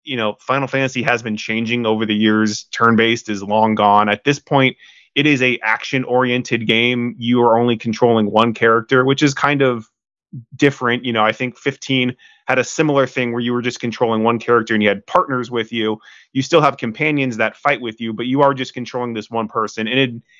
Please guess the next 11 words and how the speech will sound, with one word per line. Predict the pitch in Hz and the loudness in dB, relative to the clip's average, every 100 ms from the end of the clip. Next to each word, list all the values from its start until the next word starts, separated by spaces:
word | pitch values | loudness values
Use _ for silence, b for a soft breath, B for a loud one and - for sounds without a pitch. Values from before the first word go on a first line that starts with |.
| _ | _
the | 139 156 | 0 2
action | 165 175 - 147 | 0 -2 -6 -6
is | 123 113 | -4 -6
much | 120 131 135 | -4 -4 -4
more | 127 120 113 | -6 -4 -4
fast-paced, | - 120 110 - - 104 95 - | -4 -4 -4 -6 -12 -10 -10 -10
where | 110 107 | -6 -6
you're | 101 110 | -4 -6
doing | 117 123 117 113 | -2 -2 -2 2
multiple | 127 127 - 120 | 2 2 0 0
attacks. | 113 - - - - | 2 2 0 0 -8